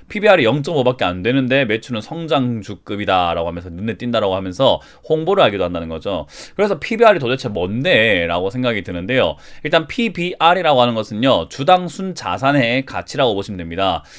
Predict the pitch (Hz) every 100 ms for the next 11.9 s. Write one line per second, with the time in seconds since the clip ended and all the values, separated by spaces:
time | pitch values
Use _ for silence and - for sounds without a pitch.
0 | - 113 147 143 139 110 95 104 - 185
1 | 220 233 170 - 127 - 202 208 165 151
2 | 95 92 104 - 92 127 - 135 110 95
3 | 90 90 92 101 98 90 98 101 95 90
4 | 87 - 107 113 95 87 107 120 113 101
5 | - - 135 151 117 123 127 120 135 85
6 | 73 - - - 160 - 131 156 175 139
7 | 110 104 104 104 117 - 120 175 175 101
8 | 92 - 101 95 - 95 92 104 98 92
9 | 85 82 92 85 - - - - 156 151
10 | 135 - 117 165 208 208 165 151 160 165
11 | 151 - - 113 135 208 180 135 156